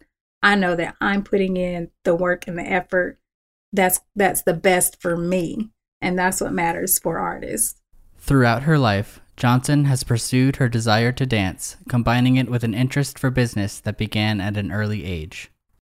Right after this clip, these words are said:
Speaker 1: There's been two passions of my life, dance and entrepreneurship.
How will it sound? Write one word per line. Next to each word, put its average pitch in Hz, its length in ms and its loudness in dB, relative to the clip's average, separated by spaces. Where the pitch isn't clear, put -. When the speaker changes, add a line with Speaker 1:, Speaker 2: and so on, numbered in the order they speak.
Speaker 1:
There's 240 220 0
been 320 180 8
two 311 200 8
passions 247 460 6
of 208 120 4
my 202 100 0
life, 185 360 2
dance 269 640 6
and 214 160 0
entrepreneurship. 208 1000 2